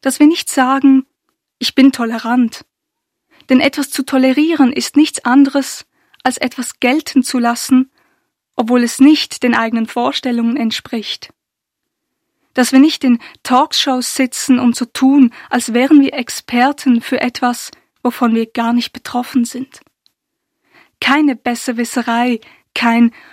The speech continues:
„So schlimm kann's ja gar nicht sein“, kein „Blue Lives Matter too“, bla bla, nein.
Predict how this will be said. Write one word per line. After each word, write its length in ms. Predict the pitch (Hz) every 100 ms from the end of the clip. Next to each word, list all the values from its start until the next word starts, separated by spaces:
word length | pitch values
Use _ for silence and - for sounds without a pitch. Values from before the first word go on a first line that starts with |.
| _
„So 200 | - 262
schlimm 320 | - 285 269
kann's 320 | - 349 392
ja 80 | 269
gar 200 | 240 233
nicht 220 | 254 -
sein“, 480 | - 233 226 240 240 - - _
kein 320 | - 254 262 _
„Blue 320 | - 240 277 311
Lives 440 | 254 254 254 -
Matter 340 | 233 254 269
too“, 360 | 247 269 277 233
bla 360 | - 240 254 226
bla, 380 | 240 247 226 220
nein. 500 | 226 285 302 214